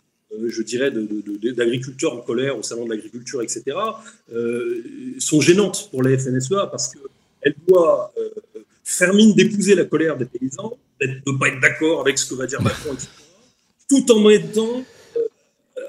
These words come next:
sa-, tout en sachant que c'est fondamentalement le modèle qu'elle défend,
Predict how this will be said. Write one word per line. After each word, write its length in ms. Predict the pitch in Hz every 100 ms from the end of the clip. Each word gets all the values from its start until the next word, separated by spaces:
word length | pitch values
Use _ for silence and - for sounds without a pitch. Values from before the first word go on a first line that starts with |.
| - 151
sa-, 260 | - 180
tout 200 | - 185
en 60 | 170
sachant 400 | - 175 262 254
que 160 | 202
c'est 180 | - 170
fondamentalement 640 | 170 208 185 185 180 180
le 100 | 147
modèle 460 | 131 170 190 247 269 - _ _ _
qu'elle 200 | 160 139
défend, 460 | 151 151 214 254